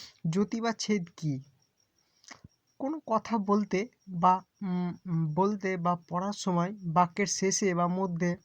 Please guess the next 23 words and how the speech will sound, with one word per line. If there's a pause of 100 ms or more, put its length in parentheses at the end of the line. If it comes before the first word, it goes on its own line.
(420)
আমরা (340)
প্রায় (120)
থেমে
থাকি, (160)
অর্থাৎ
বিরতি
নিই। (400)
এই
বিরতিকেই (140)
কখনো
ছেদ, (240)
কখনো
জ্যোতি
বলি। (1040)
ছেদ
ও
জ্যোতি
শব্দ
দুটি
সমার্থক
শব্দ,
কিন্তু (520)
দুটি